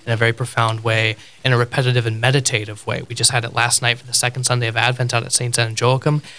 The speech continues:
and, um, you know, we're praying these different Psalms, and, and we're, um, you know, meditating back and forth. The priest is saying one line, and then the congregation does the other line, and as they go back and forth, while one is silent, um, and the other one is, is singing,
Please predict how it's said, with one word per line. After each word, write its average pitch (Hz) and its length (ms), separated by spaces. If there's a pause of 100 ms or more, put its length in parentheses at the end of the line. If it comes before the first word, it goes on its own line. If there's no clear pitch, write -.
(260)
and, 120 400
um, 120 380
you 120 120
know, 113 40
we're 120 100
praying 131 300
these 131 120
different 123 320
Psalms, 123 380
and, 117 140
and 120 180
we're, 113 340 (120)
um, 123 300 (180)
you 156 80
know, 123 80
meditating 127 500
back 127 260
and 120 120
forth. 123 420
The - 60
priest 127 380
is - 60
saying 120 340
one 120 200
line, 120 240
and 120 80
then 117 80
the 120 80
congregation 120 720
does 113 160
the 117 120
other 117 180
line, 117 320 (340)
and 110 140
as 117 260
they 113 140
go 117 120
back 120 240
and 117 140
forth, 127 480
while 120 180
one 131 160
is 117 140
silent, 127 580 (880)
um, 113 220
and 110 120
the 113 60
other 147 120
one 131 120
is, 113 240
is 131 140
singing, 120 420